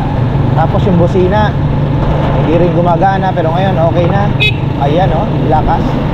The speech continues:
Ayan, magpares muna tayo. Late na ako.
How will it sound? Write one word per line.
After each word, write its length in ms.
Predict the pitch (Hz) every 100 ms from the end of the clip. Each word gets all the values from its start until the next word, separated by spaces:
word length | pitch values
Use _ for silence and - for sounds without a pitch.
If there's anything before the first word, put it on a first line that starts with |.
| - - - - - - - - - -
Ayan, 240 | 202 240
magpares 340 | 196 202 208 -
muna 240 | 208 208 214
tayo. 480 | 208 208 208 240 262 - - - - - - - - - - - - - -
Late 240 | 165 -
na 220 | 214 220
ako. 120 | 220